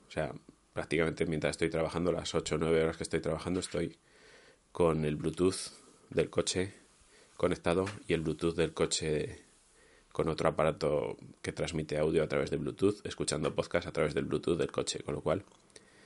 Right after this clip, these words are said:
y a la vez conectado al reloj todo el día también por Bluetooth. O sea, so-, son tres Bluetooths reproduciendo podcast, más luego el uso que hago de él normal y corriente, como cualquier otro usuario. Pues si bien con el Mate nunca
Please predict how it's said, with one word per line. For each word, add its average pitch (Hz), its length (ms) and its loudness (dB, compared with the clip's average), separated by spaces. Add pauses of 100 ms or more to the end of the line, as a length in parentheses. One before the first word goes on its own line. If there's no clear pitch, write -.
(580)
y 80 120 0
a 76 60 4
la 69 80 6
vez 71 240 0
conectado 76 400 0
al 69 80 2
reloj 71 280 0
todo 73 200 0
el 57 80 -2
día 64 160 -2
también 78 400 -2 (120)
por - 120 -6
Bluetooth. - 400 -2
O - 60 -16
sea, 64 160 2
so-, - 180 0
son 78 260 2
tres 76 180 2
Bluetooths - 580 2 (1500)
reproduciendo 78 600 2
podcast, 135 540 0 (500)
más 80 180 2
luego 73 240 8
el 80 80 4
uso 73 200 -2
que 71 100 -2
hago 69 220 0
de 71 140 2
él 87 100 2
normal 71 300 -2
y - 40 -6
corriente, - 480 -2 (200)
como - 220 -8
cualquier 65 320 -2
otro 67 160 0
usuario. - 360 -4 (720)
Pues 82 200 4
si 85 120 4
bien 78 160 6
con 90 140 4
el 87 120 4
Mate 87 540 0
nunca 80 640 0